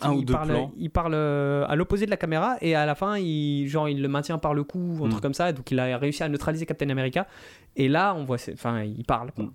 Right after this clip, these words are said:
Speaker 1: Peut-être un rafistolage de scénario. Genre, ils avaient besoin du dialogue, euh,
Speaker 2: Peut-être.
Speaker 1: pour rafistoler des trucs. Ok, peut-être.
Speaker 2: Peut-être.
Speaker 1: On sait pas.
Speaker 2: Bah,
Speaker 1: Donc.
Speaker 2: c'est, c'était peut-être aussi pas l'acteur, ce jour-là.
Speaker 1: <laughs> Oui, c'est
Speaker 2: Il
Speaker 1: possible,
Speaker 2: était pas
Speaker 1: c'était
Speaker 2: là
Speaker 1: son
Speaker 2: et
Speaker 1: cascadeur, ouais.
Speaker 2: Et... du
Speaker 1: C'est
Speaker 2: coup, ils ont
Speaker 1: possible.
Speaker 2: filmé la, cette dernière scène, euh,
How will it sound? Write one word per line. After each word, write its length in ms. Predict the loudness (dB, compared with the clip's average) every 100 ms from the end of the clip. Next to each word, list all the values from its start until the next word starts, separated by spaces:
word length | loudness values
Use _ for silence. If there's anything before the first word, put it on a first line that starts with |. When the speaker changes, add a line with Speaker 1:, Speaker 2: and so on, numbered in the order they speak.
| _ -4
Speaker 1:
Peut-être 320 | 0 0 0
un 80 | 0
rafistolage 520 | 0 -2 -2 0 0
de 100 | -2
scénario. 500 | 0 0 0 0 -2 -4 -2
Genre, 220 | 0 2
ils 100 | 2
avaient 140 | 2
besoin 260 | 2 2 0
du 140 | 0
dialogue, 400 | 0 0 0 -2
euh, 260 | -4 -4 -4
Speaker 2:
Peut-être. 480 | -4 -2 -4 -4 -4
Speaker 1:
pour 140 | -2
rafistoler 420 | -2 -2 0 0
des 120 | 0
trucs. 260 | 0 -4 -6 -12
Ok, 100 | -10 -8 -4
peut-être. 300 | -4 -6 -6
Speaker 2:
Peut-être. 160 | -8 -6
Speaker 1:
On 60 |
sait 100 | -4
pas. 140 | -6 -8 _ -20 -20 -20 -4 -2
Speaker 2:
Bah, 80 |
Speaker 1:
Donc. 80 | 0
Speaker 2:
c'est, 100 | -2
c'était 240 | -2 -2 0
peut-être 260 | -2 -2
aussi 560 | -2 0 2 2 2 0 0
pas 180 | 0 2
l'acteur, 600 | 0 -2 -2 -4 -4 -10 _ _ _
ce 160 | -6 -2
jour-là. 380 | 0 0 -2 -6 -4
Speaker 1:
<laughs> 360 | -2 2 0 2
Oui, 60 | 2 4
c'est 80 |
Speaker 2:
Il 40 | 2
Speaker 1:
possible, 60 |
Speaker 2:
était 180 | 2 2
pas 120 | 2
Speaker 1:
c'était 100 | 4 4
Speaker 2:
là 20 |
Speaker 1:
son 80 | 2
Speaker 2:
et 40 | 2
Speaker 1:
cascadeur, 580 | 2 2 2 2 2 0
ouais. 180 | -2 -6 -14 -18 -6
Speaker 2:
Et... 140 | 0 0
du 60 |
Speaker 1:
C'est 40 | 2
Speaker 2:
coup, 80 | 2
ils 60 | 2
ont 20 |
Speaker 1:
possible. 40 | 0 0
Speaker 2:
filmé 100 | 2
la, 80 | 2
cette 180 | 0 0
dernière 320 | 0 -2 -4
scène, 260 | 0 0 2
euh, 580 | 2 2 0 -2 -4